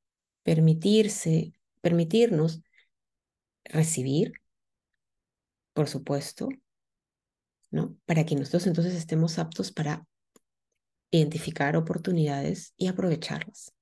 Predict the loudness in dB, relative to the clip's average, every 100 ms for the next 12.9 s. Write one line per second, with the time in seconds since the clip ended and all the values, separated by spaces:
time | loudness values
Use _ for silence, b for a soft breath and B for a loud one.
0 | _ _ _ _ _ _ _ _ _ _
1 | _ -8 -2 2 4 4 2 B B B
2 | B B B _ -2 2 0 0 2 2
3 | 2 0 -2 0 0 -2 -10 -12 _ _
4 | _ _ _ _ _ -2 2 4 4 4
5 | 2 -2 B B B B _ _ _ 0
6 | 2 4 4 2 2 0 -2 -6 -10 2
7 | 2 2 -6 _ _ _ _ _ _ _
8 | _ -2 -2 -2 -4 -2 0 -2 -8 -14
9 | -8 -4 -2 -2 -2 0 -2 0 0 0
10 | -2 -4 -4 -2 -2 0 0 -2 -6 -8
11 | -6 -4 -4 -4 -4 -2 -4 -4 -14 _
12 | -4 -2 -4 -4 -4 -2 -4 -8